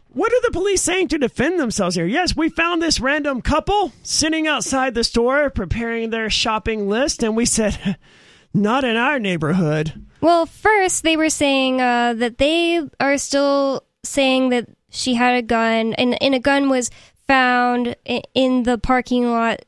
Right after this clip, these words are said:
Speaker 2: But the witness that
Speaker 1: Well,
Speaker 2: was
Speaker 1: that's
Speaker 2: there
Speaker 1: it. They're not saying she w-, she had a gun.
Speaker 2: Hmm.
Speaker 1: They're saying, "Well, we found a gun nearby."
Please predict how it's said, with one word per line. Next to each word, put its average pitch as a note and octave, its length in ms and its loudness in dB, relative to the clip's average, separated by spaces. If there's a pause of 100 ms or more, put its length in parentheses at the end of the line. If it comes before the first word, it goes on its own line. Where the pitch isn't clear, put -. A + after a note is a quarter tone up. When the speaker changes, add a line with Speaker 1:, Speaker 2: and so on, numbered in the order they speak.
(160)
Speaker 2:
But A#3+ 160 -2
the C4 80 2
witness D#4 420 2
that B3+ 140 2
Speaker 1:
Well, D#4 80 2
Speaker 2:
was A#3+ 80 0
Speaker 1:
that's A#3+ 100 2
Speaker 2:
there A#3+ 140 2
Speaker 1:
it. B3 60 -6
They're B3+ 120 -2
not D#4+ 220 -2
saying D4 560 -2
she - 200 -2
w-, A3+ 200 -2 (100)
she A3 220 0
had C4 280 0
a G3+ 120 -2
gun. C3 400 -4
Speaker 2:
Hmm. A#3 220 2
Speaker 1:
They're A3+ 180 -2
saying, A#3 320 -2
"Well, A#3 180 0
we A#3 160 -2
found A#3 340 0
a G#3 60 0
gun G3 260 0
nearby." F#3 680 0